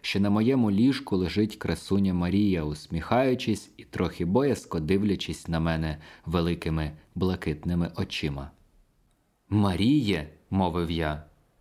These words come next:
і подумав, що господиня відмовила б мені в помешканні, якби дізналася про це. «Я прийшла»,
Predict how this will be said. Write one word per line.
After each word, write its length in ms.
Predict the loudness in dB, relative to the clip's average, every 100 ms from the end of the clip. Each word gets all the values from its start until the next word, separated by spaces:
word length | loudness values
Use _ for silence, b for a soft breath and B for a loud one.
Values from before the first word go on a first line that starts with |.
| _ -4
і 100 | 0
подумав, 460 | 0 2 2 0
що 180 | -2 -2
господиня 760 | -2 -2 -2 0 2 2 0 -2 B -4
відмовила 680 | 0 0 2 2 2 2 2
б 80 |
мені 300 | 2 2 2
в 140 | -2 0
помешканні, 840 | 2 2 2 0 -2 -2 0 -2 B B
якби 340 | 0 0 -2
дізналася 680 | 2 2 2 2 0 -2 -6
про 200 | -2 -4
це. 340 | -2 -4 -4 -8 _ _ _ _ _ _ _ _ _ -2
«Я 380 | -2 -2 -6 -10
прийшла», 540 | -6 -4 -2 -2 -4